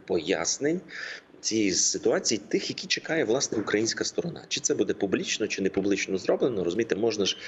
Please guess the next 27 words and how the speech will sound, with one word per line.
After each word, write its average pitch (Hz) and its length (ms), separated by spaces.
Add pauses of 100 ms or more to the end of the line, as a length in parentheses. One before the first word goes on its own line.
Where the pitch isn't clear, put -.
(140)
не 101 120
публічно 98 440
все - 260
пояснити 101 640
від 90 180
юридичних 95 640
нюансів 92 440
до 87 100
політичного - 540
контексту 113 440 (560)
і 117 280
на 92 160
пу-, 107 500
ну, 101 140 (120)
публічно 107 480
зробити 104 340
заяву, 131 420
що - 180
українська 98 460
і - 20
угорська 101 300
сторона 127 360
з'ясували 98 460
всі 101 180
моменти 131 360
там 82 260
і, 113 200